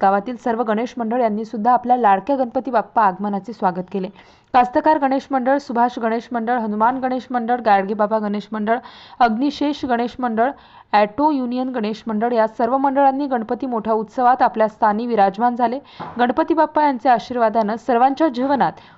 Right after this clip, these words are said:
सुख, शांती आणि समृद्धी घेऊन येवो हीच शुभेच्छा. सिटी इंडिया न्यूजसाठी प्रतिनिधी नरेश पुनकर,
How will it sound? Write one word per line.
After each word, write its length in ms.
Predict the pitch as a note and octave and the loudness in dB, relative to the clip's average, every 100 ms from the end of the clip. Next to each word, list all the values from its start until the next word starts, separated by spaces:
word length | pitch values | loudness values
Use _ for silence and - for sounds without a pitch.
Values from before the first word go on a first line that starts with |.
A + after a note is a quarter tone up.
| _ - | _ -4
सुख, 180 | D4+ E4 | 0 0
शांती 320 | D#4 C#4+ B3+ D4 | 2 2 2 2
आणि 220 | B3 B3 | 2 0
समृद्धी 460 | - G#3 G#3 G#3 | -4 -2 -2 -4
घेऊन 360 | G#3 F#3+ G#3 B3 | -4 -2 -2 -2
येवो 200 | A3+ B3+ | -4 -4
हीच 320 | G#3 C4 - | -4 -8 -10
शुभेच्छा. 540 | B3 G#3+ F#3 F#3 - F#3+ - - _ _ | -10 -4 -4 -2 -2 -2 -4 -20 _ _
सिटी 180 | D#4 D#4 | -2 2
इंडिया 300 | D#4+ D4+ D#4 | 2 2 2
न्यूजसाठी 680 | C4+ A3+ G#3+ C4 A3+ - G3 | 2 -4 -6 -2 -2 -2 -8
प्रतिनिधी 640 | - G#3+ B3 C#4 C4 C#4+ | -4 -4 -2 -2 -2 -4
नरेश 300 | B3 G3+ A#3 | -2 -4 -6
पुनकर, 400 | - G#3+ F3+ | -8 -8 -6